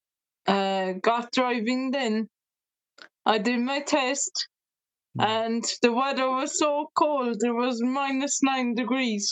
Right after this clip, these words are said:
Speaker 2: Wow. Okay. All right. Which is cold for Ireland, isn't it?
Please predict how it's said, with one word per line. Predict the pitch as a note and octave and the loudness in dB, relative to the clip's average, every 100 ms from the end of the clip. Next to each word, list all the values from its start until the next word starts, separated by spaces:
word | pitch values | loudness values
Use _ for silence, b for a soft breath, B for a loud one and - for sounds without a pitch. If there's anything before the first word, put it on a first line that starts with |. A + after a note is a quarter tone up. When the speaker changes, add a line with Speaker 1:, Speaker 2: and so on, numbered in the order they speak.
| - _ _ _ _ _ _ _ _ | -6 _ _ _ _ _ _ _ _
Speaker 2:
Wow. | A2+ A2 G#2 A#2+ - _ _ | -4 0 -2 -4 -12 _ _
Okay. | A2 - A#2+ B2 B2+ _ _ _ _ _ - | -2 2 2 2 -6 _ _ _ _ _ 0
All | A#2+ | 2
right. | D3 C3+ C3+ D3+ B _ | 2 0 -2 -6 B _
Which | C#3+ D3+ | 0 2
is | F#3+ | 0
cold | - G3+ A#3+ - | 4 2 2 0
for | C3+ | 0
Ireland, | A2 G2 F#2+ F2+ G2 | 2 -2 -2 -2 -2
isn't | D#3 C3+ | -2 -2
it? | F#2 | -6